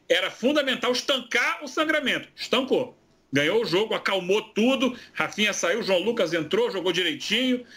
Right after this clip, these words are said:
Poderia ter feito uma assistência, que seria brilhante pra ele. Acabou que o gol foi anulado. E é isso. O Flamengo seguir a vida dele agora com mais calma e tentar recompor aí. Espero que não perca, né? Não go-, a gente nunca gosta de ver jogadores saindo,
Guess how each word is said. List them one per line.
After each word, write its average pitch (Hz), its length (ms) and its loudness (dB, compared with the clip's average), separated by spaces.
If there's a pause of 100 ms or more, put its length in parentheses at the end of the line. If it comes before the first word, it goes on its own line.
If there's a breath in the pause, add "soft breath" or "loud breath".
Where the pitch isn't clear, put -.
(160 loud breath)
Poderia 170 380 2
ter 175 180 -4
feito 202 280 -2
uma 180 120 2
assistência, 214 720 -2
que - 100 -8
seria 165 240 2
brilhante 170 480 -4
pra 151 200 2
ele. 220 320 0 (280 loud breath)
Acabou 156 240 0
que 175 80 0
o 156 40 4
gol 151 160 0
foi 160 160 0
anulado. 190 500 -2 (380 soft breath)
E 330 60 2
é 349 60 4
isso. - 360 -2 (160)
O - 40 -20
Flamengo 196 300 2
seguir 190 260 0
a 165 40 0
vida 147 220 -2
dele 170 220 0
agora 165 240 2
com 165 140 0
mais 175 200 0
calma 190 440 -2 (320 loud breath)
e 160 80 4
tentar 180 280 0
recompor 190 520 0
aí. 139 200 -2 (200 loud breath)
Espero 190 500 0
que 269 180 0
não 294 160 0
perca, 233 360 0
né? 190 260 0
Não 175 160 2
go-, 180 80 4
a 202 140 0
gente 196 200 -4
nunca 277 200 2
gosta 202 260 -2
de 175 80 -2
ver 175 140 2
jogadores 180 420 0
saindo, 226 460 -2